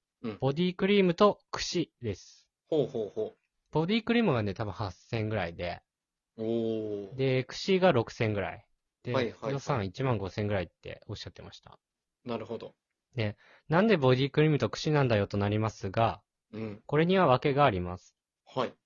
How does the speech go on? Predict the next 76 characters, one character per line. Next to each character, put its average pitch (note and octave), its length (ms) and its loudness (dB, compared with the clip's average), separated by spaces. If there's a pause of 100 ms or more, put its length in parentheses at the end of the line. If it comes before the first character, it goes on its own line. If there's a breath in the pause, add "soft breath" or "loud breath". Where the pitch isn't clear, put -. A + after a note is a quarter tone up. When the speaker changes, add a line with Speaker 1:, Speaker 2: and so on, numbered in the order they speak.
Speaker 2:
ま E3+ 140 2
ず、 A#2 340 -4
服 - 300 0
や D#3+ 300 6
靴 - 260 -6
な F3+ 120 6
ど B2+ 120 2
が A2+ 100 2
い A#2+ 120 2
い B2 40 -10
か A#2 120 0
な A#2+ 180 2
と G#2+ 100 -2
思 G#2+ 120 0
っ A2+ 40 -2
た - 120 -4
の G2 60 0
で F2+ 100 -4
す - 180 -12
が、 G2+ 320 -2 (320)
Speaker 1:
う B2 60 -4
ん。 A2+ 160 -6 (280)
Speaker 2:
過 G3 240 0
去 E3 140 4
に C3+ 340 2 (100)
服 - 280 -6
の F#3+ 140 2
話 G3 440 0
を D#3 100 6
し - 120 -6
て B2+ 140 0
い A#2 60 -2
た A#2 120 -2
時 A#2 240 -4
に、 G2 340 -2 (320)
Speaker 1:
う A2+ 60 -10
ん。 G#2 140 -12 (300)
Speaker 2:
「欲 C#3 80 -2
し G#3+ 180 0
い - 20 0
服 G3+ 160 -2
は A#2+ 80 4
自 A2 160 -2
分 D3 180 0
で E3+ 80 2
買 E3 220 0
う - 20 0
か F3+ 140 2
ら D#3 80 4
な」 E3+ 180 4
と E3 80 -4
彼 B2 240 0
女 G#2+ 120 -2
が C#3 80 2
言 A#2+ 80 0
っ - 20 -20
て - 100 -8
い F#2 60 -2
ま F2+ 100 -4
し - 100 -14
た。 - 200 -14 (320)
Speaker 1:
あ、 A2 160 -6
な G#2 120 -10
る G#2+ 80 -12
ほ G#2 100 -16
ど G2+ 120 -14
ね。 C#3 280 -8
Speaker 2:
そ - 140 -2
れ F3+ 80 4
に、 G3 140 4
最 E3 220 2
近 F3+ 160 0
は F3+ 120 4
ク F3+ 100 -2
レ G3 140 4
ー-、 F3+ 120 -4